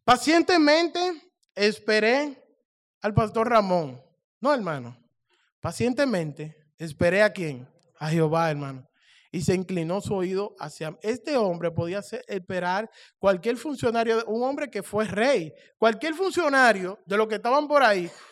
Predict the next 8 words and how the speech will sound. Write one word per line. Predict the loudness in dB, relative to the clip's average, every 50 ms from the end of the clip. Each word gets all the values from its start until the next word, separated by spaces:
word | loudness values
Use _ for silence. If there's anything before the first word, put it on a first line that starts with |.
| _ _ 0
él | 2 2 2
podía | 4 2 2 4 4 2
llamarlo | 4 4 4 6 6 4 4 4 4 4
y |
esperarlo. | 2 2 4 2 4 4 4 4 2 0 -4 -8 -10 -10 -14 _ _ -4
Pero | 0 0 2 2 0 0
dijo | -2 0 0 2 2 2
él, | 2 0 -2 -4 -8 -12